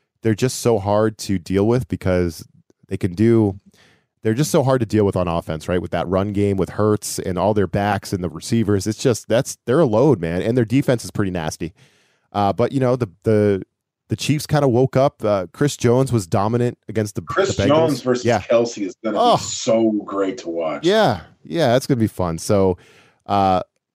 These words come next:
Speaker 1: my gut says Eagles, but I al-, I'm always wrong, so I'm, I might go Chiefs, Dan, and then, um, you know, we'll see what happens. So, uh, yeah, so the Super Bowl will be a lot of fun, Dan. If I don't talk to you before then,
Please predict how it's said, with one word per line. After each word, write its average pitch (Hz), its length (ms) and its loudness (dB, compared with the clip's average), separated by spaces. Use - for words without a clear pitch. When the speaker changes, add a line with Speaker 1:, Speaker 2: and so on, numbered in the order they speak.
Speaker 1:
my 113 140 0
gut 165 220 2
says 160 240 2
Eagles, 143 500 2
but 117 180 4
I 117 120 0
al-, 135 240 4
I'm 123 140 0
always 123 260 4
wrong, 110 260 0
so 113 120 0
I'm, 104 180 0
I 110 100 -4
might 107 180 0
go 104 140 2
Chiefs, 98 320 -2
Dan, 104 300 -2
and 92 180 -2
then, 92 180 2
um, 85 340 0
you 92 160 -4
know, 92 180 0
we'll 98 160 -4
see - 120 -2
what 92 120 2
happens. 82 340 -6
So, 85 460 -2
uh, 98 220 2
yeah, 101 180 2
so - 180 -2
the 95 80 -4
Super 147 260 0
Bowl 127 380 2
will 123 120 4
be 123 140 4
a 120 80 4
lot 113 160 2
of 110 80 -2
fun, 113 240 -2
Dan. 123 180 0
If 113 80 -2
I 110 60 2
don't 120 160 -2
talk 120 200 0
to - 20 -2
you 120 80 0
before 113 320 0
then, 101 320 -4